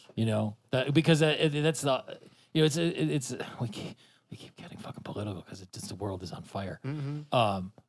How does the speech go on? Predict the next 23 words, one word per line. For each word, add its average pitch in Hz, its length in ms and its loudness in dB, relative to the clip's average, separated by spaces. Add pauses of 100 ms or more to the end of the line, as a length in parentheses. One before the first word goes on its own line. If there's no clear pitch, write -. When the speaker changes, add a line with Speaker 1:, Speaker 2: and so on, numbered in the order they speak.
(140)
Speaker 1:
you 220 120 4
know, 208 100 8
it's 190 140 4
the 202 120 6
whole 208 120 8
thing 196 180 4
about, 175 200 6
like, 131 260 0
gutting 135 320 4
the 123 80 0
funding 127 300 2
for 117 120 0
the 113 120 2
N 113 140 0
E 113 100 2
A 110 140 0
and 107 100 0
the 107 100 0
N 107 80 -2
E 104 120 -2
H. 110 260 -4
It's, - 160 -2
like, 120 300 2